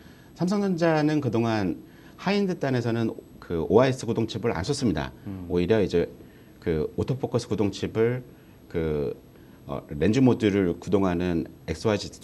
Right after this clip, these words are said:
Speaker 1: 축에 각각
Speaker 2: 음.
Speaker 1: 달아가지고
Speaker 2: 음.
Speaker 1: 이제 이오아이에스라는 형태로 공급을 했었는데요.
Speaker 2: 음.
Speaker 1: 어, 지금 보급형 모델에 대한 오아이에스 채용이 많아진다고 봤을 때 일본의 르네사스에서 공급하던,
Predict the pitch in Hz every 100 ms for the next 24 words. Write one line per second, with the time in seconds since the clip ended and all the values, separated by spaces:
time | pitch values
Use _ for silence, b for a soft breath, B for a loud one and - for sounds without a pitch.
0 | - - - 95 - 80 95 90 85 92
1 | 90 78 95 110 143 92 - 80 69 85
2 | 127 131 120 101 98 87 87 82 82 73
3 | 67 85 82 80 98 - 71 67 123 90
4 | 82 78 B B B B B - 85 -
5 | 95 113 113 104 101 - - - - 120
6 | 160 160 143 127 120 113 110 104 101 -
7 | 95 101 - 104 98 95 - B B B
8 | B - 90 117 117 98 90 80 82 76
9 | - 110 143 B B B B - 127 131
10 | 123 87 123 127 123 - 113 98 87 73
11 | 64 - 87 82 92 87 - 82 95 101
12 | 113